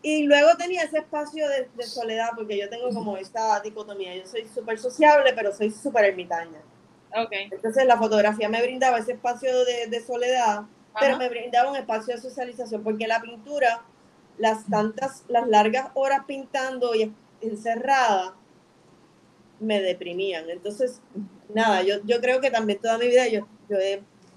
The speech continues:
Speaker 1: he luchado contra la depresión.
Speaker 2: Ok.
Speaker 1: Este, a capela, básicamente.
Speaker 2: Ok.
Speaker 1: Creo que el arte ha sido, digamos, mi, mi terapia. Yo misma me autotera-, me, me, me terapizo con, con el arte.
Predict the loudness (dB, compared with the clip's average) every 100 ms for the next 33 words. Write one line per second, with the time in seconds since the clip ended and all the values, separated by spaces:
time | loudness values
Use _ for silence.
0 | _ _ _ -2 0 0 -2 -4 -8 -4
1 | -2 -4 -6 -6 -6 -4 2 2 2 -2
2 | -6 -4 -2 -2 -4 -8 -8 -8 -8 -12
3 | -20 _ _ -14 -12 -6 -4 -2 -4 _
4 | -4 0 0 0 0 -2 -6 -12 -14 -6
5 | -2 -2 -2 0 2 2 -2 -6 -6 -4
6 | -6 -6 _ _ -8 -8 -12 -18 _ -18
7 | -14 -14 -16 _ _ _ _ _ _ _
8 | _ _ 6 8 6 4 2 -2 -4 -6
9 | -8 -6 -4 -2 -2 -2 -4 -4 -2 -2
10 | -4 -8 -14 _ _ -2 0 2 2 0
11 | -4 -8 -8 -6 -6 -2 0 0 0 -2
12 | -2 -2 0 0 0 -2 -6 -6 -8 -12
13 | -14 -6 -4 -2 -2 -2 -6 -6 -8 -10
14 | -18 -18 -12 -8 -8 -10